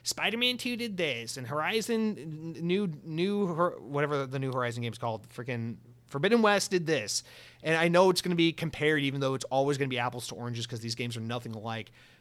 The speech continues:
But if we're gonna do that, I gotta say, I appreciate that Sony has,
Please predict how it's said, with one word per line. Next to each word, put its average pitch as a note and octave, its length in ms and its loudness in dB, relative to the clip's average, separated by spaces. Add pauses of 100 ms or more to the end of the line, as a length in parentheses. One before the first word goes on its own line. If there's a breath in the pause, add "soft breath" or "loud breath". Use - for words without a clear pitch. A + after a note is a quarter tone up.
(100)
But D3 340 4
if D3 100 -2
we're E3 100 0
gonna A3+ 220 4
do D#3+ 180 0
that, G3 200 2
I C3+ 40 0
gotta E3+ 200 2
say, A#2 300 0 (1080)
I E3+ 120 4
appreciate B3 440 2
that D#3 120 0
Sony D#3+ 360 0
has, C3 460 -2